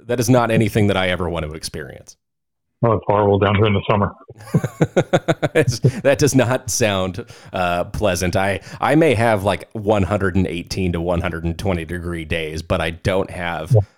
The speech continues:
Speaker 1: I don't have hurricanes and one hundred percent humidity, uh, or, or alligators, uh, to go on top of all that. So <laughs>
Speaker 2: Or iguanas, but it's cold. Like, this morning, I went out to work, it was thirty-nine degrees.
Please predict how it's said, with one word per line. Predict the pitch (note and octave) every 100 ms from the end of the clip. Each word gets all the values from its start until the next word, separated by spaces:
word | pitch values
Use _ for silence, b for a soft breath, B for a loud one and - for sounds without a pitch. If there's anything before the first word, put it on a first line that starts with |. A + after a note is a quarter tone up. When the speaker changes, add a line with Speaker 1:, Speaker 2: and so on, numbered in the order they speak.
| b -
Speaker 1:
I | F#2+
don't | A#2 A2
have | F#2
hurricanes | - A#2 A2 G#2 G#2+ G2 G2 F2+
and | F#2 F2+
one | F2+ E2+
hundred | E2 D#2+
percent | F#2 - F2 D#2
humidity, | E2+ D#2+ D2+ D2 D2 b b _
uh, | - D#2+ D2+ - -
or, | G2+ G#2 A2 -
or | B2
alligators, | B2 D#3 - D#2+ D#2 F2 -
uh, | G2+ E2+ D#2+
to | E2
go | F2+ F2
on | E2 D#2+
top | F#2 E2
of | D#2
all | D2+ -
that. | - -
So | A#2
<laughs> | - C#3+ - - - - - A#2 G#2+ - - A#2+ -
Speaker 2:
Or | C3+ B2+
iguanas, | B2 A#2 D3+ C#3 G2 F#2+
but | A2+
it's | A2 -
cold. | D3 A#2+
Like, | G#2+
this | A#2+ -
morning, | C#3+ C#3
I | B2
went | C3
out | B2+ -
to |
work, | C3+ D#3
it | A2+
was | G2 C3
thirty-nine | A#2+ A#2+ C3 B2
degrees. | B2 D3+ A2